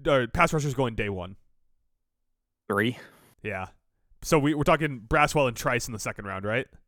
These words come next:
Speaker 2: Probably.
Speaker 1: Those guys, you talk, like, late round,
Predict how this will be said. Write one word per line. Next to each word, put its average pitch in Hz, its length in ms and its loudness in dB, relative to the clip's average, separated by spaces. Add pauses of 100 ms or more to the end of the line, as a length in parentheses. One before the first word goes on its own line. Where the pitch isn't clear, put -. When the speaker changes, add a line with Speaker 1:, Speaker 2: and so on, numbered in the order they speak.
(420)
Speaker 2:
Probably. - 400 -4 (1040)
Speaker 1:
Those 202 220 6
guys, 101 220 -4
you 147 60 -4
talk, 156 300 0
like, 143 220 0 (1300)
late 165 300 0
round, 123 420 -4